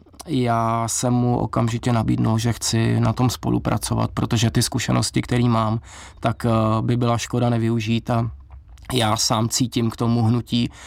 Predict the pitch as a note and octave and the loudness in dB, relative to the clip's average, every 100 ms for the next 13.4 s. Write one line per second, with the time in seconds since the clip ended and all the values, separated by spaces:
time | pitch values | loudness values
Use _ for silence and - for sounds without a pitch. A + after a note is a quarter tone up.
0 | - C#3 B2+ A#2+ - A#2+ A#2 A2 A2+ A#2 | -12 -4 -2 -2 -2 0 0 0 0 -2
1 | A#2 B2 - A#2+ B2 A2 A2 - B2 - | -4 -4 -4 -2 0 2 0 0 -2 0
2 | A#2 A#2 A#2+ A#2 A#2 B2 B2+ B2 A#2+ A#2 | 0 2 0 0 0 -2 0 0 0 0
3 | C3 B2+ A#2+ C3+ B2 A#2+ A#2 - - - | 0 0 0 0 0 2 0 -2 -6 -10
4 | - - - - C3+ A2+ A2 A2 A2 A2 | -18 -18 -18 -2 0 2 0 0 0 -2
5 | - - - - C3 A#2+ A#2+ A#2+ A#2+ - | -8 -16 -8 -4 0 0 0 0 0 0
6 | A2+ A2 A2+ A2+ - - A#2+ A#2 A#2 A#2 | 0 2 0 -2 -4 -2 2 4 4 2
7 | B2 A#2 - B2 A2 G#2+ - G2+ - - | 0 -2 0 0 2 0 -2 -6 -6 -2
8 | B2 A#2+ A#2+ A#2 - A#2+ B2+ - B2 A#2 | 0 0 0 0 0 -2 -2 -2 -2 0
9 | A2+ A2+ - A2+ A2+ A2+ A2+ - - - | 0 0 -2 0 0 0 -4 -12 -20 -16
10 | - A#2+ A2+ B2 B2 A2+ - A#2+ A#2 - | -4 -2 0 2 2 0 0 0 0 0
11 | B2+ A#2+ A#2+ A2+ A#2+ A#2 G#2+ A#2 A2+ - | -2 0 0 0 -2 0 0 -2 -4 -6
12 | A#2+ - A#2+ A2+ A2 A#2+ A#2 - C3 B2+ | -4 0 0 0 0 -2 -2 0 0 0
13 | B2+ C3 C3 | 0 0 0